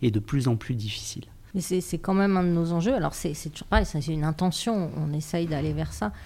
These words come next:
Speaker 2: Mais un des enjeux, c'est ce qu'on évoquait tout à l'heure à partir de, dans le deuxième atelier sur la subjectivité à l'épreuve du travail social, avec les témoignages de Narges Guetta Calabrese et Frédéric Soumeillan.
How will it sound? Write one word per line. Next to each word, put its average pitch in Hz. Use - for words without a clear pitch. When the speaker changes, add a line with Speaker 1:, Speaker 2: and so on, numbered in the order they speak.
Speaker 2:
Mais 160
un 170
des 170
enjeux, 170
c'est 202
ce -
qu'on 170
évoquait 160
tout -
à 156
l'heure 165
à 147
partir 151
de, 151
dans 151
le 151
deuxième 185
atelier 165
sur 160
la 147
subjectivité 147
à 143
l'épreuve 147
du 156
travail 147
social, 226
avec 160
les 147
témoignages 139
de 139
Narges 135
Guetta 131
Calabrese 139
et 139
Frédéric 139
Soumeillan. 151